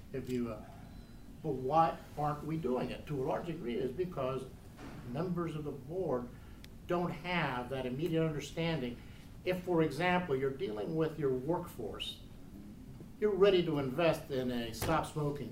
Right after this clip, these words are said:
program. You're ready to invest in a better diet. You know, "Hey, exercise, we'll pay for you to go to the gym." These would be the equivalent, you know, patch management, uh, whitelisting,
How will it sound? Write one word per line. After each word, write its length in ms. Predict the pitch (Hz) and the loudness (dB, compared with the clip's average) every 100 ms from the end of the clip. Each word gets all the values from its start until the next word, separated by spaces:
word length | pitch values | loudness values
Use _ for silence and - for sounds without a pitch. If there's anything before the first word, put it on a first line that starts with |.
| - | -8
program. 360 | 104 104 - - - - - - - - - - - - | -8 -8 -12 -12 -14 -14 -14 -14 -14 -14 -14 -14 -12 -2
You're 100 | 160 | 0
ready 240 | 143 147 | 2 0
to 180 | 143 147 | 0 0
invest 420 | 135 131 151 139 | 0 0 0 0
in 120 | 135 131 | -2 -4
a 60 | |
better 320 | 117 147 151 | -4 -2 -2
diet. 360 | 156 202 - - - - - - - | 0 0 0 -2 -8 -12 -14 -14 -6
You 80 | 143 | -2
know, 260 | 135 127 127 | 0 -2 -2
"Hey, 240 | 143 175 156 | 2 4 4
exercise, 540 | 185 175 - 147 113 113 | 2 2 -2 -2 -2 0
we'll 140 | 160 | 0
pay 400 | 156 - 180 165 | 2 6 6 6
for 100 | - | 2
you 160 | 131 143 | -4 -2
to 80 | 135 | -2
go 160 | 139 | 0
to 80 | 139 | -2
the 120 | 135 | -2
gym." 300 | 139 202 180 - - - - - - - - - - | -4 -4 -4 -4 -12 -14 -14 -14 -14 -16 -14 -10 -6
These 280 | 262 247 - | -4 -4 0
would 180 | 175 165 | 2 8
be 120 | 190 | 8
the 120 | 185 | 8
equivalent, 520 | 175 - 240 - - - | 2 4 4 4 0 -4
you 80 | - | -4
know, 180 | 123 123 - - | -2 -4 -10 -8
patch 300 | - 190 190 - | 2 2 2 0
management, 600 | 165 185 175 - - - - | 0 2 2 0 -6 -12 -8
uh, 80 | 120 110 120 | -6 -6 -4
whitelisting, 800 | 139 165 - 135 120 - - 104 | 2 2 2 -2 -4 -6 -10 -12